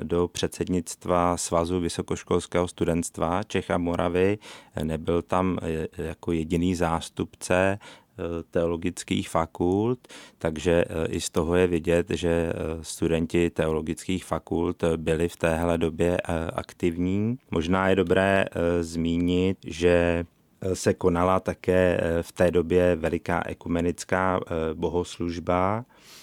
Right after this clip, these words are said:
eh, které se účastnil i tehdejší patriarcha, eh, církve československé husitské Miroslav Novák. A, eh, i tam tedy se ty jednotliví představitelé církví, eh,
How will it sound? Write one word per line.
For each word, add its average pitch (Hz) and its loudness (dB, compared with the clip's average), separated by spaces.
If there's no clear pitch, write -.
eh, 87 2
které 82 -2
se - -4
účastnil 82 -2
i 85 -2
tehdejší 87 0
patriarcha, 85 0
eh, 80 0
církve 82 -2
československé 82 -6
husitské 85 -4
Miroslav 85 -4
Novák. 87 0
A, 82 -2
eh, 82 2
i 87 -4
tam 87 0
tedy 87 2
se 90 0
ty 92 0
jednotliví 82 0
představitelé 82 -2
církví, 82 -4
eh, - -10